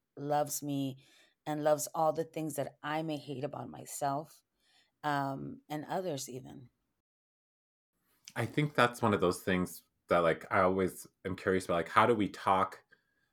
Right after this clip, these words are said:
Speaker 2: and confess sin and talk about sin, sin meaning, like, missing the mark, right? And do that in a way that, um, doesn't allow us to move into a place of shame,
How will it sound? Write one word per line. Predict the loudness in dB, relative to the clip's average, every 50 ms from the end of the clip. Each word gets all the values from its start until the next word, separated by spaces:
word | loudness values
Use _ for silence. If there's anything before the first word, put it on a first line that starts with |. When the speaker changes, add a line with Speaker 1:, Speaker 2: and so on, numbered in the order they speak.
| _ _ _
Speaker 2:
and | -6 -6 -2
confess | -2 -2 -2 4 4 4 4 4 2
sin | 2 2 2 2
and | 0 -2
talk | 2 2 2 2 4 2
about | 0 0 0 0 0 -4
sin, | -6 -8 -6 -6 -4 -6 -6 -6 -8 -10 -10 -12
sin | -6 -4 -2 -2 0
meaning, | -2 -2 -2 -2 -2 -2
like, | -4 -4 -4 -4
missing | -6 -6 -4 -4 -4 -4 -4
the | -4 -4
mark, | -4 -2 -2 -2 0 0 -2 -2 -4 -10 -14 -8
right? | -6 -4 -4 -4 -6 -8 -16 -20 -20 _ _ -14 -14 -14 _ -20 -20 _ _ _ _ -20 -10 -4
And | -2 0 0 0 0
do | 0 4 6
that | 6 6 6
in | 4 2
a | 0
way | 2 2 2 4 4 2
that, | 2 2 2 2 2 2 0 -2 -4 -8 _ _ _ _ _ _ _ _ _ _ _ _ _ _ _ -6
um, | -4 -4 -4 -4 -6 -8 -10 -14 _ _ _ _ _ -20 -16 -4 0
doesn't | 2 2 4 4 2 2
allow | 2 4 4 4 4 4 4
us | 2 0 -2
to | -4 -4
move | -2 -2 -2
into | -2 -4 -2 -4 -4
a | -4
place | -2 -2 -2 -2 -2 -6
of | -8 -8
shame, | -8 -6 -6 -6 -6 -8 -10